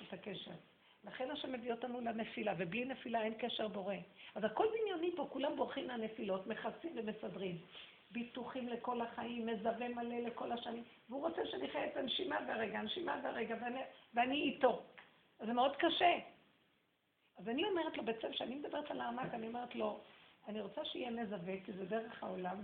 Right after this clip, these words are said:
ויהיה חיסכון, אבל <coughs> בנפש אני אחיה כאילו אין לי כלום, וכל רגע אני חיה איתך מחדש." אתם מבינים? זה, תעבדו בנפש, אל תעבדו בגוף. זה לא ייגע לכם בגופים. תעבדו בנפש. בגוף יכול להיות בית גדול,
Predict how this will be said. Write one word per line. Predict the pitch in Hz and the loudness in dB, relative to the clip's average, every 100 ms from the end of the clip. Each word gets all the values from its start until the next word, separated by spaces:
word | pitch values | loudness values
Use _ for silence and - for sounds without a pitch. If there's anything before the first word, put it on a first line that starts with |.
| 170 | -4
ויהיה | 180 180 220 233 - - - - - - | -4 -2 0 0 -2 -12 -20 -20 -10 -6
חיסכון, | 240 220 233 - 180 180 285 370 208 | -4 -4 -2 -2 -2 -4 -4 -6 -6
אבל | 180 180 381 392 330 381 - - | -4 -2 0 2 2 2 2 4
<coughs> | - - - | 2 0 4
בנפש | 226 254 330 370 - - - | 4 4 0 -2 -4 -8 -8
אני | 220 220 220 | -4 -2 -2
אחיה | 277 | -2
כאילו | - - 269 | -2 -2 0
אין | 254 | -2
לי | 277 | -4
כלום, | - 269 254 | -4 -4 -4
וכל | - 240 | -6 -4
רגע | 254 240 | -4 -6
אני | 226 233 | -6 -6
חיה | - 226 | -6 -4
איתך | 226 226 233 | -6 -6 -8
מחדש." | 208 - 180 180 170 - - - _ _ _ _ - | -8 -8 -8 -10 -12 -16 -20 -20 _ _ _ _ -14
אתם | 196 | -10
מבינים? | 185 196 262 220 185 | -8 -6 -6 -6 -4
זה, | 220 - - - | -4 -6 -10 -4
תעבדו | 226 208 294 | -4 -2 0
בנפש, | - 214 220 202 | 0 0 -2 -4
אל | 202 | -4
תעבדו | - 208 180 | -6 -6 -6
בגוף. | 175 175 170 - - 208 | -6 -8 -10 -16 -16 -8
זה | 208 | -2
לא | 233 | 0
ייגע | 247 202 | 0 -2
לכם | 196 - | -2 -4
בגופים. | 180 165 165 - 165 - - - - | -4 -8 -10 -12 -14 -18 -20 -20 -16
תעבדו | - 185 175 262 233 | -6 -6 -4 -8 -6
בנפש. | 208 180 170 - - - - - - - - - - - - | -6 -6 -8 -12 -16 -18 -20 -20 -20 -20 -20 -20 -20 -20 -6
בגוף | 208 208 294 | -4 -2 -2
יכול | 269 - 247 | 0 0 0
להיות | 233 208 175 | 2 2 2
בית | 170 180 - | 0 0 -2
גדול, | - - 123 | -6 -2 -2